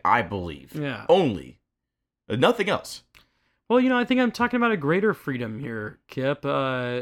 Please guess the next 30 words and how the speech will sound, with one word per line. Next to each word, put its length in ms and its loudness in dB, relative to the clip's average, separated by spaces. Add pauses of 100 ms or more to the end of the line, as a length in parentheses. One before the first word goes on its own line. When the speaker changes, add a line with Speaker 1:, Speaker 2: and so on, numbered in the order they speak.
(120)
Speaker 2:
it's, 360 -8
it's 200 -4
one 200 0
of 260 -4
economic 600 2
freedom, 500 -8 (420)
where, 360 0 (140)
where 300 -4
every 360 0
person 460 -4
actually 400 -10
has 260 -8
the 100 -6
opportunity 520 -10
to 60 -18
get 160 -14
ahead. 420 -20
Speaker 1:
Whoa, 260 4
whoa, 200 2 (200)
Speaker 2:
And, 180 -14
Speaker 1:
whoa! 160 2
Don't, 180 4
Speaker 2:
you 60 0
know, 140 -4
Speaker 1:
don't, 320 0
don't, 340 -2
don't 380 0
bring 240 0
that 200 0
propaganda 840 -4